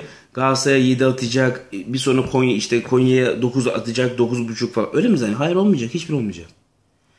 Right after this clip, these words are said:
Hiçbir olmayacak. Yıllarca ne istedik? Hep kenardaki ruhsuz oturan hocalardan dolayı dedik ki bir tane hocamız olsun. Biraz üzülsün bizim gibi. Ya da gol yediğinde sevinsin.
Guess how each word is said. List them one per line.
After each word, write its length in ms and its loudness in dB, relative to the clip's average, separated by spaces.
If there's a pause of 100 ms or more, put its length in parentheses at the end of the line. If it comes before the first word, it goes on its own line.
(540)
Hiçbir 340 0
olmayacak. 500 4 (100)
Yıllarca 500 2
ne 100 4
istedik? 460 -2 (400)
Hep 200 -4
kenardaki 500 -2
ruhsuz 360 -2
oturan 320 0
hocalardan 580 0
dolayı 240 -6 (720)
dedik 260 -4
ki 220 -2
bir 140 0
tane 200 2
hocamız 320 2
olsun. 300 0 (1000)
Biraz 360 0
üzülsün 440 2
bizim 220 0
gibi. 240 -8 (300)
Ya 100 -2
da 40 4
gol 180 4
yediğinde 260 4
sevinsin. 560 0